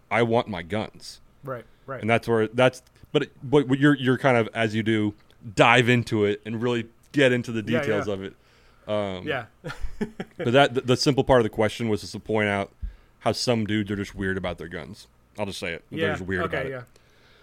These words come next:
Speaker 2: Yeah, but
Speaker 1: Um,
Speaker 2: I, I mean, yeah, we didn't need to discuss it more. I was just saying, yeah, I, I thought about it, by the way. You know, not that
Speaker 1: No.
Speaker 2: I think about you guys
Speaker 1: And
Speaker 2: much
Speaker 1: see,
Speaker 2: at all, but
Speaker 1: and that's a good thing. Whether we agree or not, you took information, you, you, you dissected it,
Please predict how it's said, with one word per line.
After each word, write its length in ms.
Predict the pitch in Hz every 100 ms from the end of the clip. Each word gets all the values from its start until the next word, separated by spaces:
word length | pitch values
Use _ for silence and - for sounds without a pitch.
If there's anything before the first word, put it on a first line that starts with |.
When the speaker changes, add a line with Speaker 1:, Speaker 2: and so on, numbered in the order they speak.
| 185
Speaker 2:
Yeah, 140 | 202
but 160 | 190 196
Speaker 1:
Um, 40 | 185
Speaker 2:
I, 180 | 208 165
I 100 | 185
mean, 220 | 175 165
yeah, 160 | 190 160
we 100 | 175
didn't 140 | 165 151
need 160 | 147
to 60 | 131
discuss 320 | 120 165 143
it 60 | 143
more. 160 | 147
I 20 |
was 80 | 143
just 120 | 135 -
saying, 320 | 156 147 196
yeah, 140 | 262
I, 140 | 277 262
I 40 |
thought 220 | 233 302
about 160 | 196 151
it, 80 | 123
by 140 | 143
the 60 | 131
way. 160 | 143 165 _
You 120 | 180
know, 100 | 190
not 220 | 190 240
that 80 | 262
Speaker 1:
No. 40 |
Speaker 2:
I 60 | 233
think 220 | - 196
about 260 | 165 156 -
you 80 | 160
guys 180 | 160 151
Speaker 1:
And 60 |
Speaker 2:
much 80 | 160
Speaker 1:
see, 80 | 214
Speaker 2:
at 60 | 147
all, 200 | 147 123
but 180 | 123 -
Speaker 1:
and 80 | 180
that's 160 | 190
a 40 | 190
good 200 | 180 165
thing. 260 | 175 90 - _
Whether 320 | 135 139 147
we 200 | 135 135
agree 180 | 123 131
or 80 | 123
not, 340 | 165 147 -
you 80 | 123
took 220 | 113 143
information, 600 | 156 151 165 104 - 151 - _ _ _ _ _ _
you, 180 | 107 110 -
you, 160 | 110 95 _ -
you 80 | 104
dissected 540 | 107 101 131 131 156
it, 140 | 170